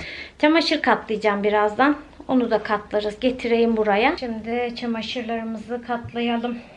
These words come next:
Koyu renkliler ve diğer renkliler var. Burnumun içi bir yanıyor, bir yanıyor.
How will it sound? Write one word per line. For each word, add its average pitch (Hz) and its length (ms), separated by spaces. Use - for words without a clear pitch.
Koyu 247 240
renkliler 214 720
ve 240 180
diğer 196 240
renkliler 202 800
var. 226 220
Burnumun 214 460
içi 196 280
bir 220 140
yanıyor, 185 840
bir 208 100
yanıyor. 180 1000